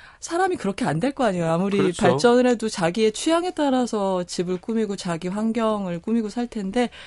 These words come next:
Speaker 1: 그런 것들이 반영이 여전히 돼 있어요.
Speaker 2: 음.
Speaker 1: 곳곳에 첨단 기구는 있지만 그런 점이 좋은데 이 말씀을 드린 건 이렇게 잘 디자인된 그 마이너리티 리포트의 세계 곳곳에 이 스크린들이 있어요. 크고 작은.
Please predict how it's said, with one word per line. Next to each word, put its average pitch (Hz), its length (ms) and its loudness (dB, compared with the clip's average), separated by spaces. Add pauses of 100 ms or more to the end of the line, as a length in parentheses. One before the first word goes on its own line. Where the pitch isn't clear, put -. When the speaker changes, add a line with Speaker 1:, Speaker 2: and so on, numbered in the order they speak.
Speaker 1:
그런 262 180 2
것들이 262 220 0
반영이 180 440 -2
여전히 156 340 -6
돼 190 160 -4
있어요. 160 320 -4
Speaker 2:
음. - 240 2
Speaker 1:
곳곳에 202 220 0
첨단 240 360 0
기구는 170 320 -6
있지만 156 380 -8
그런 202 300 -4
점이 202 220 -2
좋은데 165 500 -2 (560)
이 208 80 0
말씀을 240 360 2
드린 170 280 -2
건 247 180 0 (180)
이렇게 220 240 0
잘 208 280 0
디자인된 196 760 0 (300)
그 160 380 -2
마이너리티 196 640 0 (160)
리포트의 185 540 -4
세계 233 280 0
곳곳에 190 1000 0 (280)
이 170 100 -4
스크린들이 311 520 0
있어요. 139 320 -6
크고 214 220 -2
작은. 139 300 -4